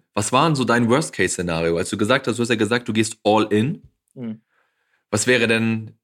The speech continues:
Speaker 1: ähm, dein Worst-Case-Szenario gewesen? Die Couch bei der Mama oder?
Speaker 2: <laughs> Ja, äh, also ein bisschen anders. Ich hatte da tatsächlich auch so einen entscheidenden Moment, der mir die Augen geöffnet hat.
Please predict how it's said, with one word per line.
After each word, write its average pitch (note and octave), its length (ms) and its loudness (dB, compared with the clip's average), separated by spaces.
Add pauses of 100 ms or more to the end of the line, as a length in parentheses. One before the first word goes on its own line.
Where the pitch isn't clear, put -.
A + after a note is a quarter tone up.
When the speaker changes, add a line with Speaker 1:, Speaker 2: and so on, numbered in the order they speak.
Speaker 1:
ähm, G2+ 600 0 (100)
dein G2 180 0
Worst-Case-Szenario F#2+ 800 -2
gewesen? G2 380 -2
Die F2 80 -8
Couch A2+ 340 -2
bei G#2 80 0
der F#2 120 0
Mama C3+ 340 -4
oder? A2 520 -2 (200)
Speaker 2:
<laughs> D3 400 -8 (440)
Ja, C#3+ 320 2
äh, C3+ 400 2
also C#3+ 280 -4
ein C#3+ 120 -14
bisschen E3+ 280 -6
anders. C#3 300 -2
Ich C#3 60 -8
hatte C#3+ 140 -8
da C#3 120 2
tatsächlich C#3+ 400 -6
auch C3 180 -2
so C#3 120 -6
einen C3+ 200 -2
entscheidenden C3 400 -4
Moment, B2 300 -2
der B2+ 80 0
mir B2 100 -4
die A#2+ 120 -2
Augen A#2+ 240 0
geöffnet A2 380 -8
hat. B2 220 -4